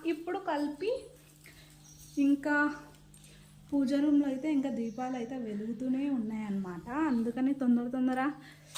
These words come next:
ఇంకా ఈ పనులు చేసేసుకొని ఫ్రెష్ అయ్యి ఫస్ట్ దేవునికి ఎడ అయితే పెట్టేసుకొని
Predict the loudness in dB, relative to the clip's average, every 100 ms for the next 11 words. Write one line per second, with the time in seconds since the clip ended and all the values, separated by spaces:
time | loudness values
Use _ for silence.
0 | -12 -10 -4 -2 -2 -2 -2 -4 -12 -20
1 | -20 -20 -20 -10 -4 -2 0 0 0 0
2 | -2 -4 -10 -2 0 0 -4 -4 -4 -4
3 | -4 -4 -8 -16 -20 -20 -8 -8 -6 -4
4 | -2 0 0 0 -4 -8 -10 -20 -20 -20
5 | -20 -20 -20 -20 -20 -20 -20 -20 -20 -20
6 | -20 -6 0 2 2 0 -4 -6 -8 -6
7 | -10 -8 -8 -4 -4